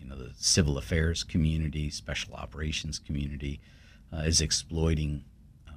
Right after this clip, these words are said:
publicly available information on a regular basis, and, and we'd love to engage with them.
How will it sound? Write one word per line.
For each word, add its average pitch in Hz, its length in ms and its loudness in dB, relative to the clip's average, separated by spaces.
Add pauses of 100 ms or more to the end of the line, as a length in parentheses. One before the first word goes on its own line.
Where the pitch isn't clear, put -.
publicly 76 400 4
available 71 400 -2
information 69 480 -6
on 64 120 -12
a 64 40 -12
regular 67 380 -8
basis, 71 560 0
and, 67 240 0
and 73 240 0
we'd 71 140 0
love 64 260 -6
to - 120 -8
engage 69 560 -4
with 64 240 -12
them. 71 320 -4